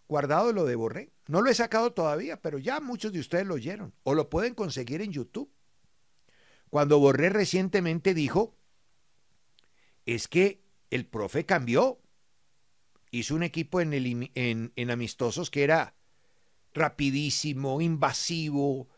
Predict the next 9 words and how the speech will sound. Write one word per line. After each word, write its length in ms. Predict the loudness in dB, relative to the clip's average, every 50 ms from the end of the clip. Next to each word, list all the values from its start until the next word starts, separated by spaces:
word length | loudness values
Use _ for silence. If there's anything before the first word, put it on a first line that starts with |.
| _ _ _ _ _ _ _ _ _ _
activo, 840 | -4 -4 -4 -4 _ _ -2 0 2 2 2 2 2 2 0 0 -2 0
presionante, 1300 | 0 2 2 2 2 4 4 4 4 4 2 2 2 2 0 -2 -6 -8 -6 -6 -6 -4 -6 -8 -10 _ _ _ _ _ _ _ _ _ _ _ _
de 140 | -4 0 0
ataque 340 | 0 4 4 2 2 2 -2
estático, 920 | -4 -2 0 2 2 0 0 -4 -12 -14 -14 -14 _ -10 -8 -8 -8 -8 -12 _ _ _ _ _ _ _ _ _
moderno, 880 | 4 8 10 10 10 10 8 6 6 6 4 -2 -2 -4 -4 -6 -8 -14 _ _ _ _ _ _ _
ida 240 | 0 2 4 6 6
y 100 | 6 6
vuelta, 640 | 6 6 6 6 6 6 2 -2 -6 -10 -10 -10 -10